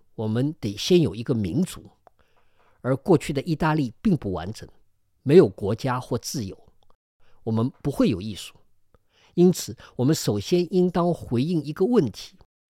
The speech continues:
我们会有一个国家吗？努力创造它吧，随后意大利文艺就会在我们的坟墓上开花结果。”轮到我们，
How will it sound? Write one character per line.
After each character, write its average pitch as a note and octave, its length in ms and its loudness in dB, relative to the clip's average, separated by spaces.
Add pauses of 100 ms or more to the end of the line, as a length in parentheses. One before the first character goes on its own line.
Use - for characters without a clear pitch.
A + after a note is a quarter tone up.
(460)
我 B2+ 100 -2
们 C3+ 160 2
会 - 360 2
有 G#2+ 120 2
一 G#2 80 -6
个 C#3 140 0
国 A2 240 -4
家 D#3 240 -2
吗？ C#3 200 -4 (1200)
努 C#3+ 120 4
力 F3 120 4
创 B3 240 0
造 C3+ 140 0
它 G#2+ 160 -4
吧， F#2 260 -8 (680)
随 C3 200 0
后 B2 300 0
意 D#3+ 140 -4
大 C#3 180 0
利 A#2 160 -2
文 F#2+ 220 -6
艺 B2 120 -6
就 - 160 0
会 D#3+ 140 2
在 D3+ 200 2
我 G#2+ 160 0
们 F#2+ 120 -8
的 G2 80 -4
坟 F#2 220 -6
墓 C#3 180 -2
上 F#2+ 260 -4
开 C#3+ 280 -2
花 B2 260 -2
结 - 280 -14
果。” - 280 -20 (1900)
轮 A2+ 180 -2
到 F3 160 0
我 G#2+ 220 -2
们， - 240 -18